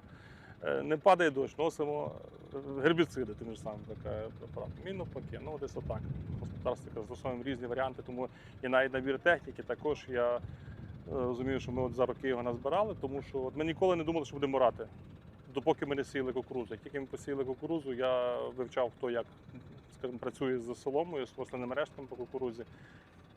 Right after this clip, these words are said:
Ну, поки думки є різні, але все ж таки я вважаю, що ми не помилилися, що ми змушені були заорювати її. Хоча до кукурудзи ми ні-, ми категоричні були противники, е,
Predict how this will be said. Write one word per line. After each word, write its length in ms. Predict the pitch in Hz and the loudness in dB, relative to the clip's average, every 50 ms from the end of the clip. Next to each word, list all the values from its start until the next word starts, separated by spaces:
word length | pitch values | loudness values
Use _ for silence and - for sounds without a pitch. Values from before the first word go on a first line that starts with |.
| - - | -10 -6
Ну, 200 | 120 123 127 123 - | -2 -2 -2 -2 -2
поки 520 | - 127 - - 143 143 147 147 147 147 143 - - - - - - - - - - - - - - - - | -2 -2 2 4 6 8 8 8 6 4 2 -2 -8 -16 -16 -16 -16 -16 -16 -14 -14 -12 -14 -14 -14 -6 -2
думки 240 | 131 139 131 - 147 | 0 0 2 2 4
є 100 | 139 135 | 4 4
різні, 280 | 139 156 160 147 131 127 | 4 4 2 2 2 0
але 160 | 123 120 120 | 0 0 0
все 140 | - - 131 | -2 -4 -6
ж 100 | - - | -6 -6
таки 180 | 123 110 - 117 | -6 -6 -6 -2
я 240 | 117 123 120 117 117 | 0 2 4 4 4
вважаю, 240 | 117 113 120 117 | 2 2 0 0
що 120 | 110 - 120 | 0 -2 -6
ми 60 | 117 | -6
не 60 | 117 | -6
помилилися, 360 | 117 127 127 131 131 117 - | -4 -2 -2 -2 -2 -4 -6
що 120 | - - 123 | -8 -6 -4
ми 200 | 117 113 117 131 139 | -4 -4 -4 -6 -8
змушені 580 | 131 120 139 151 170 196 190 - 233 208 214 202 | -4 0 4 6 6 6 6 4 2 2 2 0
були 380 | 170 131 127 135 139 147 151 156 - - - - - - - - | 0 0 0 0 2 0 0 -2 -4 -12 -18 -20 -20 -16 -8 0
заорювати 580 | 131 135 139 139 135 120 113 104 98 - 104 | 4 4 6 6 6 4 2 0 -4 -6 -10
її. 120 | 101 98 - - - - - - - - - - - - | -12 -12 -14 -16 -18 -18 -18 -16 -16 -16 -16 -14 -10 -8
Хоча 220 | 123 120 131 127 | -4 0 0 0
до 180 | 120 120 139 135 | 2 2 0 -2
кукурудзи 400 | - 139 - - 131 127 113 117 | -2 -4 -4 -2 -2 -2 -2 -2
ми 120 | 113 117 | -6 -6
ні-, 120 | 117 117 - - - 135 131 - | -6 -8 -10 -12 -12 -10 -8 -6
ми 120 | 131 131 123 | -4 -4 -2
категоричні 520 | - 131 110 135 123 127 127 120 - - | -2 0 2 2 2 2 2 0 -2 -4
були 120 | 113 113 | -8 -6
противники, 540 | 107 113 123 127 151 160 160 151 131 113 135 | -4 -2 -2 0 0 0 0 0 -2 0 0
е, 460 | 127 120 113 113 117 117 113 110 113 | 2 2 2 2 2 0 0 0 0